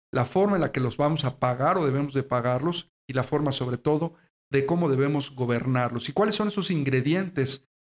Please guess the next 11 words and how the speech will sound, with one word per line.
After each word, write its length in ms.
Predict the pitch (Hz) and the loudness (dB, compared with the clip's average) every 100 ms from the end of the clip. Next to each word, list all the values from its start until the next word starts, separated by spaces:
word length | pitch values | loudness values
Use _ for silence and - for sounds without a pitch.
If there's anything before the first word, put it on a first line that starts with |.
| _ - | _ -4
que 80 | |
pueden 280 | 135 160 165 | 0 0 2
hacer 260 | 139 156 147 | 0 0 -2
exitoso 680 | 139 135 - 135 135 139 - _ _ | -2 -6 -2 0 0 -6 -12 _ _
a 120 | 127 | 0
un 200 | 131 135 | 2 2
parque 440 | 131 127 123 - - | 2 0 0 -4 -2
urbano. 340 | 127 120 120 | -2 0 0
No 120 | 143 156 | 0 0
te 80 | |
pierdas 600 | 156 156 151 147 143 - | 0 2 2 2 0 -4